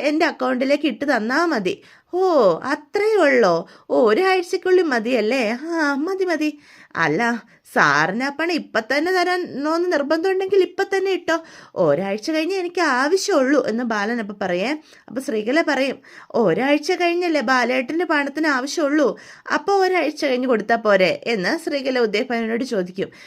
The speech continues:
ശ്രീകലയുടെ അഭിപ്രായം അങ്ങനെയാണെങ്കിൽ അങ്ങനെ തന്നെ ആയിക്കോട്ടെ, അല്ലേ ബാല?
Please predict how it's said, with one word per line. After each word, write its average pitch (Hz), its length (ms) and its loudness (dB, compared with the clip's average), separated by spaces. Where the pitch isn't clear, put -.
ശ്രീകലയുടെ 208 640 2
അഭിപ്രായം 311 540 0
അങ്ങനെയാണെങ്കിൽ 311 680 -2
അങ്ങനെ 381 360 0
തന്നെ 381 300 -2
ആയിക്കോട്ടെ, 277 520 0
അല്ലേ 381 240 2
ബാല? 226 280 0